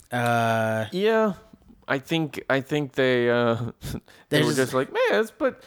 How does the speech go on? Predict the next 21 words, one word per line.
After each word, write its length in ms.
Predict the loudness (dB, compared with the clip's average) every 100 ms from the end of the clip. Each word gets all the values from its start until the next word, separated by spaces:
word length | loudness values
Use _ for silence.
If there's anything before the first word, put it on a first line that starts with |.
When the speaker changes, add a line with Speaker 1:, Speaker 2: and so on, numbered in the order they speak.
| -20 -6
Speaker 2:
I 40 | -2
heard 160 | 0 0
of 160 | 0
the 580 | 2 2 4 2 0 -2 -4
Butch 200 | -4 -2
Cassidy 540 | 0 0 -2 -2 0
and 180 | 2 -2
Sundance 540 | -2 0 2 0 -2
Kid. 220 | -2 -2 -2
Let's 160 | -4
put 220 | -4 -2 0
that 160 | 0
in 160 | 0 0
there." 240 | -2 0
Speaker 1:
Yeah, 200 | 0 0
because 280 | 0 0 0
they're 240 | 0 0
definitely 320 | 0 -2 0 0
not 280 | 0 0 -4
heroic 680 | -16 -4 -2 0 0 0 -4 -8 -4 -2 0
<laughs> 200 | -2